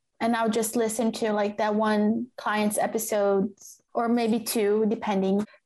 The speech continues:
on the length. And I can schedule that out. And then the next Monday, it'll be the next set of clients. So I can cycle that out. So I'm, like,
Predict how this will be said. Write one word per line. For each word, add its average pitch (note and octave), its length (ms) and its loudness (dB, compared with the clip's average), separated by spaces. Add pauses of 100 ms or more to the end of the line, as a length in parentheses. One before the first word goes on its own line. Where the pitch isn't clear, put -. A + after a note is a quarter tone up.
on A3 220 2
the G#3+ 100 2
length. A3 500 0 (440)
And A3 120 2
I G#3+ 60 0
can A3 160 -2
schedule G#3+ 320 0
that A3 140 2
out. G#3+ 180 2
And A3 80 0
then G#3+ 100 2
the G#3+ 60 2
next A3 400 0
Monday, G#3 420 0
it'll G3+ 140 2
be G#3 160 0
the G#3 140 0
next G#3 320 -2
set G#3+ 120 0
of G#3 140 0
clients. G3+ 720 -2
So A3+ 100 -2
I G#3 100 0
can G#3+ 220 -4 (160)
cycle A#3 520 -2
that G#3 240 -2
out. F#3 260 -2
So A#3 80 -2
I'm, A3+ 120 0
like, G#3 220 0